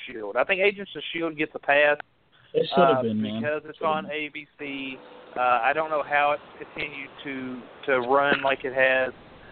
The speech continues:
Speaker 1: Uh, but, you know, it's, it's got a, apparently it's got a steady viewership and it's got its own little cult following, so it's doing well.
Speaker 2: Okay.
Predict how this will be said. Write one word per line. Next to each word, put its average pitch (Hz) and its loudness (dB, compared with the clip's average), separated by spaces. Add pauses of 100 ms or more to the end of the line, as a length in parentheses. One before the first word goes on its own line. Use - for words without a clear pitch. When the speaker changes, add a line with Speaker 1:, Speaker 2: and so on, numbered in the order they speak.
(120)
Speaker 1:
Uh, 147 4
but, 185 -10
you 214 -12
know, 190 -4
it's, 196 -8 (140)
it's 185 -12 (120)
got 185 -2
a, 180 -8
apparently 180 -8
it's - -20
got 160 -8
a 147 -10 (100)
steady 160 -10 (100)
viewership 156 -6
and 151 -12
it's 143 -14
got 143 2
its 139 -6
own 143 -2
little 139 -2
cult 143 2
following, 143 2
so 143 -2
it's 127 -6
doing 143 -4
well. 120 2 (340)
Speaker 2:
Okay. 139 -2